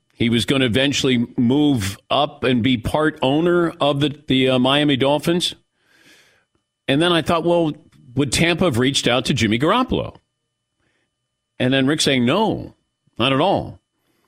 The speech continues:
And then you start to go, "Okay, Deshaun Watson, no ownership, wasn't interested. Baker Mayfield,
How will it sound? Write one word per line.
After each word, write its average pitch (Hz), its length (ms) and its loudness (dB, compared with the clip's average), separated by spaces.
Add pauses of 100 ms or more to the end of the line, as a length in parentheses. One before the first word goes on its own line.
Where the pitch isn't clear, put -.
(200)
And 123 120 0
then 147 140 2
you 143 100 2
start 151 300 0
to 135 80 0
go, 123 300 0
"Okay, 131 480 0 (120)
Deshaun 131 440 0
Watson, 131 380 2
no 127 240 2
ownership, 117 600 0
wasn't 110 420 0
interested. 120 720 -2 (140)
Baker 127 300 -2
Mayfield, 143 760 0